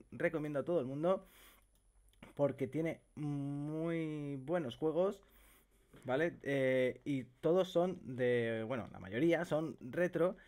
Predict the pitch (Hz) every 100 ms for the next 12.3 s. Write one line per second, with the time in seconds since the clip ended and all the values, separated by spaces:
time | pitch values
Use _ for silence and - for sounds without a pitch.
0 | - - 170 - 143 175 175 110 107 156
1 | 170 156 139 127 139 151 - 117 139 139
2 | 139 107 131 127 117 117 185 - - -
3 | - - - 233 226 202 147 156 147 143
4 | 139 139 160 185 190 180 175 147 135 127
5 | 131 143 170 - _ - 139 127 123 120
6 | 110 101 _ _ _ - - - - 147
7 | 170 165 143 147 117 113 95 - - _
8 | _ _ _ - - - 190 196 170 151
9 | 156 135 143 139 135 147 190 180 190 170
10 | 180 - 135 127 123 117 113 95 98 95
11 | - - 110 110 143 170 170 160 156 160
12 | 160 156 175